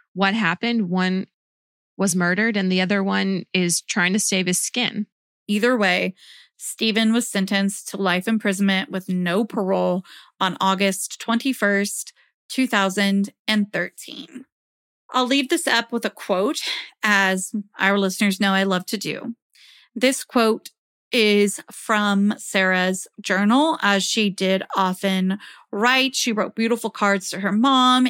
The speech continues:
Speaker 2: and often wrote in her personal journal. "I will change.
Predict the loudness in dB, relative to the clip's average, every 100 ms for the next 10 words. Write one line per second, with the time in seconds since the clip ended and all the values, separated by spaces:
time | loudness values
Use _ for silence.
0 | 2 0 2 0 -2 -4 0 -2 0 0
1 | -2 _ -6 -4 -4 -8 -8 -6 -6 -4
2 | -2 -2 -2 -8 -10 _ _ _ _ _
3 | 0 2 4 4 2 0 -2 -2 -6 -6
4 | -8 -8